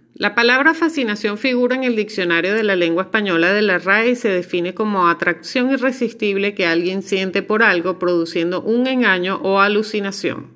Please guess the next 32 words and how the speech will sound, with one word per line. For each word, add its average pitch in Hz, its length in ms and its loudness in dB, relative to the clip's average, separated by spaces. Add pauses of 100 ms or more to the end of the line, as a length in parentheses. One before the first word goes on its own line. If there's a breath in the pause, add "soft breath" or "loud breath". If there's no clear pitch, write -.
La 165 180 -4
palabra 156 380 2
fascinar 220 640 0
proviene 175 460 0
del 175 180 0
verbo 170 320 0
latino 202 480 0
fascinare, 220 800 -2
encantar, 202 640 -2
hechizar. 175 720 -6 (460 soft breath)
Este 180 280 0
verbo 196 320 2
se 208 140 -6
deriva 196 460 0
de 233 60 0
la 214 140 0
palabra 160 380 2
fascinum, 156 960 -4 (440 soft breath)
que 170 140 -2
también 170 340 0
significa 226 640 -2
encantamiento, 185 960 -2
hechizo 214 600 -4
o 175 160 0
embrujo, 175 680 -4 (340 soft breath)
y 196 120 -8
su 208 160 0
raíz 202 340 2
es 262 80 0
la 254 160 0
palabra 202 400 2
fascis, 202 680 -6